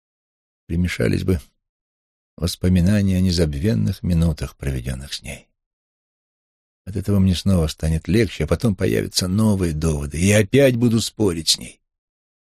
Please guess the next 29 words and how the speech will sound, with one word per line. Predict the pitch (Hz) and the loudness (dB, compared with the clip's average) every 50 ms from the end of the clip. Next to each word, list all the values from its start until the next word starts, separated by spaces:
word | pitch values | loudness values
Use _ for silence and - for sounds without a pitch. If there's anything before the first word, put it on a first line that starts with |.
| _ _ _ _ _ | _ _ _ _ _
Почему | - - 85 78 | -6 -2 0 0
она | - 120 120 | 2 4 4
не | 117 | 4
сказала | - - - 107 101 113 104 101 | 2 2 2 4 4 4 4 6
мне | 104 107 107 | 4 4 4
в | 98 | 4
лицо, | 104 104 - - - 101 82 | 4 2 2 2 2 2 2
что | - - 90 | 0 -2 -4
бросает | 76 78 78 - - 85 82 76 - - | -2 0 0 0 0 0 -2 -4 -6 -10
меня? | 73 71 - - _ _ _ _ _ _ _ _ _ _ _ _ - | -16 -18 -18 -20 _ _ _ _ _ _ _ _ _ _ _ _ -6
Если | - 92 - 80 | -4 -4 -4 -2
плохо | - - 113 - - 101 | 0 0 0 2 2 2
сдала | 87 92 101 101 101 | 4 4 4 4 4
экзамен, | 101 87 85 87 117 135 113 98 | 4 2 2 2 2 4 4 2
я | 98 92 87 | 2 4 2
в | |
этом | 92 - 95 92 | 2 2 4 4
не | 95 98 | 4 4
виноват. | 95 98 95 98 113 139 - - - _ _ _ _ _ _ _ _ _ _ _ _ _ - | 4 4 4 4 4 2 0 -2 -4 _ _ _ _ _ _ _ _ _ _ _ _ _ -2
Если | - - - | 0 2 2
собиралась | 113 - 123 113 123 127 135 127 113 101 - - | 2 2 4 4 4 4 6 4 4 2 0 0
меня | 113 110 110 | 2 2 2
бросить, | 104 101 110 113 - - 90 - - - - - | 2 4 2 2 2 0 -4 -6 -10 -12 -2 0
я | 113 113 | 2 2
должен | 104 127 139 104 120 120 | 4 4 4 4 4 4
был | 104 113 | 4 4
об | 113 101 | 4 4
этом | 120 117 - 110 | 4 2 2 2
знать. | 95 80 98 123 147 143 - - | 2 4 2 2 2 0 -2 -6